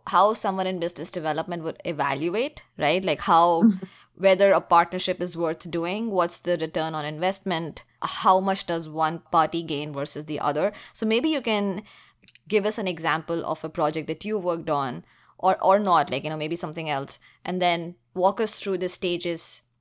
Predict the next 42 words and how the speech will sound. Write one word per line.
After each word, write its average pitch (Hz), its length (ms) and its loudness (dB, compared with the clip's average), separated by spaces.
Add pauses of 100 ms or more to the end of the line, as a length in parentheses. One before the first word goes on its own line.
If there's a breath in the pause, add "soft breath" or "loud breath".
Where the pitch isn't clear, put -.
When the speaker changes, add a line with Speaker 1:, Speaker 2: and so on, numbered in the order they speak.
(140)
Speaker 1:
of, - 460 -4 (120)
you 175 100 -8
know, 165 80 -6
the 170 100 -8
things 180 280 -6
that 180 140 -4
you 170 80 -4
think 165 240 -6
about 147 280 -2
and 156 120 -6
work 147 240 -2
on 131 240 -4
as 160 220 -2
you 151 60 -8
go 147 160 -4
through 151 160 -10
the - 100 -12
project. - 500 -14 (1080 loud breath)
Speaker 2:
Yeah. 277 380 10
So, 208 500 4 (140)
you 214 180 6
know, 180 140 8
let's 208 340 6
say 202 280 8
that 185 260 8
your 175 160 8
company 175 520 6
needs 156 280 4
to 170 100 2
grow 143 340 8
its 139 240 4
subscribers 139 920 6
by 127 400 8
X - 440 2 (200)
Speaker 1:
Mm-hmm. 185 180 -6
Speaker 2:
by 151 160 8
the 135 140 6
end 123 160 2
of 120 100 0
the 123 80 4
year, - 380 2 (260)
right? 147 340 6